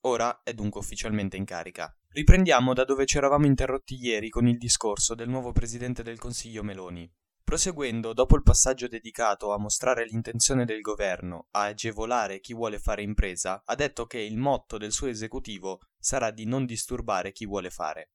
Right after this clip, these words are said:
Ha quindi parlato di deregolamentarizzazione e semplificazione delle pratiche burocratiche amministrative per le aziende, così da stimolare investimenti che facciano ripartire l'economia. "Meno regole e più semplici", ha detto Meloni,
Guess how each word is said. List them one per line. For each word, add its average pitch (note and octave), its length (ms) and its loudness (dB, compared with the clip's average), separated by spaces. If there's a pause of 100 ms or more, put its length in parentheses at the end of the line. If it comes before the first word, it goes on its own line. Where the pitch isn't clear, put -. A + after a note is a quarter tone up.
Ha - 120 -2
quindi F#3 260 12
parlato D#3 520 6
di B2 260 -12
deregolamentarizzazione B2 1800 -2
e B2 100 -8
semplificazione C3 840 0
delle A#2 240 -4
pratiche A#2 400 2
burocratiche A2+ 580 -4
amministrative A2 720 -4
per A2 160 -2
le G#2 100 -4
aziende, G2 540 -2
così A2+ 240 -10
da A2 120 -6
stimolare G#2+ 520 0
investimenti G#2 760 -2
che A#2 140 -6
facciano G#2+ 400 -4
ripartire A2 500 0
l'economia. F#2+ 600 -6 (140)
"Meno D3+ 300 -2
regole D3 320 2
e - 40 0
più - 120 2
semplici", A#2 500 2
ha A2 60 -2
detto G#2 260 -4
Meloni, F#2+ 420 -4